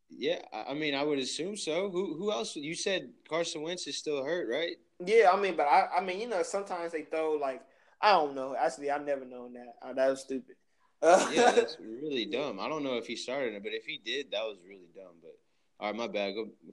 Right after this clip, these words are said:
Speaker 1: back to, man, you know what? Fuck this. Let's, let's actually rate these receivers, bro. Get the fuck outta here. Pissing me off.
Speaker 2: Uh, well, first we gotta,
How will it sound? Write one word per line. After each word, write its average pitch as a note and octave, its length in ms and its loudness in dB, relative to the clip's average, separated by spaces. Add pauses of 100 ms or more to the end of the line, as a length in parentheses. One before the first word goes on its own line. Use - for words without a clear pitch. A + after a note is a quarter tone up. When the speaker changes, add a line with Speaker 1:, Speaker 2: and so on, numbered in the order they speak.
Speaker 1:
back A2 200 -4
to, F#2 240 -8 (360)
man, G3+ 200 0
you G#3+ 80 -2
know G#3+ 120 -2
what? G3 140 -4
Fuck F3+ 320 -4
this. G#2 340 -4
Let's, C#3 340 -2
let's C#3 240 0
actually D#3 420 -2
rate G#2+ 400 -4
these F#2+ 180 -12
receivers, E2+ 560 -12
bro. D#2 180 -12
Get E2+ 120 -18
the E2+ 80 -18 (100)
fuck D#2 160 -18
outta C#2 240 -20
here. - 720 -20
Pissing C2 220 -20
me C2 60 -20 (120)
off. - 640 2
Speaker 2:
Uh, D#3+ 40 2
well, E3 360 0
first G3 280 -2
we F3+ 100 -10
gotta, D3+ 240 0